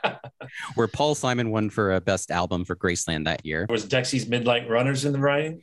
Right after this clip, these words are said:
Speaker 1: So that's one of the things. Yes, you recall, um, Little Lisa says that they beat Dexy's Midnight Runners. Uh, they
Speaker 2: Yes.
Speaker 1: were not in the category that, uh, the, the, the B Sharps were in. If you recall,
Speaker 2: Okay.
Speaker 1: that was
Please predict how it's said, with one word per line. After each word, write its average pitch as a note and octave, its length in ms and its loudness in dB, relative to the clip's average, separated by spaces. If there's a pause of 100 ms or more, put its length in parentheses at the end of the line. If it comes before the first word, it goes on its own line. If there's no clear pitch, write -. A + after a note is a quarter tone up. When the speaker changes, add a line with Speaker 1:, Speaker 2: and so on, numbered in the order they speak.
(120)
Speaker 1:
So G3 160 2
that's G3+ 320 0
one A3+ 140 2
of A3 60 2
the G#3+ 100 2
things. G#3 300 0
Yes, E3+ 160 -2
you D3+ 120 0
recall, F3+ 460 4
um, C#3 500 4
Little D3 280 0
Lisa C#3+ 360 2
says A#2+ 260 2
that A#2 140 -2
they A#2 100 2 (100)
beat A#2 220 2 (220)
Dexy's A2+ 400 0
Midnight F2 300 2
Runners. F#2 320 0 (100)
Uh, A#2 160 2
they B2+ 140 4
Speaker 2:
Yes. C#3+ 80 0
Speaker 1:
were D3+ 120 4
not D3+ 220 2
in D#3 120 2
the C#3 60 2
category A2 880 0 (100)
that, F#2+ 340 0 (100)
uh, E2+ 300 2
the, F#2 240 -2
the, F2 200 -6 (160)
the A#2 60 2
B G#2 140 4
Sharps - 340 0
were G2+ 140 -4
in. E2+ 280 0
If - 140 -4
you A2 80 2
recall, G#2+ 280 2
Speaker 2:
Okay. A2 80 4
Speaker 1:
that G2 140 2
was F#2 220 2